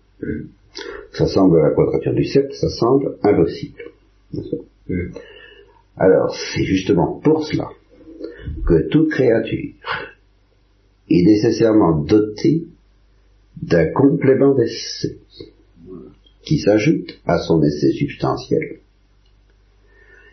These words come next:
Speaker 1: et qui, lui, va permettre à l'essai substantiel de déboucher en Dieu, car c'est finalement le sens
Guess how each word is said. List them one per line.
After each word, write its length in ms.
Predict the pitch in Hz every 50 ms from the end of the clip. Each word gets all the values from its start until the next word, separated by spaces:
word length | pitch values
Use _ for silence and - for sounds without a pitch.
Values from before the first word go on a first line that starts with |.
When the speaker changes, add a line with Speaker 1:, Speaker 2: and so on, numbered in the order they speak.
| _ _ _ _ _ - -
Speaker 1:
et 320 | - - 180 - - - -
qui, 260 | 104 104 98 92 92
lui, 420 | 95 107 117 127 160 185 175 156
va 180 | - 92 90 87
permettre 540 | - 131 143 147 143 139 117 98 85 - 85
à 80 | 85
l'essai 280 | 90 104 - - 107 101
substantiel 920 | - - 110 - - - 95 92 - - - 135 - - 87 80 71 - -
de 200 | 87 107 110 -
déboucher 680 | - 151 160 160 - 113 110 - - - 156 147 -
en 200 | - 113 107 92
Dieu, 280 | - - - - - -
car 160 | - - -
c'est 140 | - - -
finalement 580 | - - 123 120 120 117 120 127 143 165 185 - -
le 120 | - -
sens 360 | - - - 120 - - -